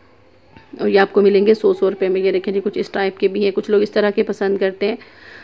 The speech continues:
तो मतलब इसी तरह के इनके पास items हैं, ये सौ, सौ रुपये में भाई मिल रहे हैं आजकल।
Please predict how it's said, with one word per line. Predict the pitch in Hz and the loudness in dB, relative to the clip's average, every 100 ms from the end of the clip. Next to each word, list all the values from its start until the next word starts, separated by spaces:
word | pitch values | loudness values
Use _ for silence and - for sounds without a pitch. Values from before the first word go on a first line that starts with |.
| - | 0
तो | 240 | 4
मतलब | 240 262 254 | 4 4 4
इसी | 240 240 | 2 -2
तरह | 233 220 | 0 2
के | 214 220 | 2 2
इनके | 208 220 | 0 -2
पास | 202 202 | -2 0
items | 196 190 196 202 | 0 -2 -2 0
हैं, | 208 | 2
ये | 196 | 2
सौ, | 196 202 | 2 0
सौ | 196 | 0
रुपये | 202 202 | -2 0
में | 196 190 | 0 0
भाई | 190 196 | 0 2
मिल | 190 202 | 2 2
रहे | 202 | 2
हैं | 202 | 2
आजकल। | 196 196 208 | 0 -2 -2